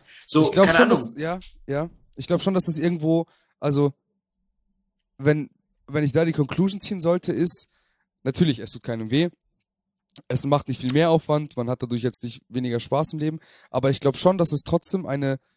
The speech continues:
Speaker 2: ängstlichere, vielleicht sogar pessimistischere, ähm, oder, ja, ähm, Wa-, Sicht aufs, aufs Leben ist dann quasi, weil du ja irgendwie, also eine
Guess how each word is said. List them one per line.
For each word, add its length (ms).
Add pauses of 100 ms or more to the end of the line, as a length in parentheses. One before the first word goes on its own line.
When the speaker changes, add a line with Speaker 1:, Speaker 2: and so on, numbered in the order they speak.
(400)
Speaker 2:
ängstlichere, 920
vielleicht 640
sogar 240
pessimistischere, 1120 (400)
ähm, 380
oder, 280 (540)
ja, 260 (200)
ähm, 360
Wa-, 220 (140)
Sicht 300
aufs, 360
aufs 240
Leben 560
ist 320
dann 100
quasi, 380
weil 100
du 80
ja 100
irgendwie, 340 (220)
also 240 (300)
eine 200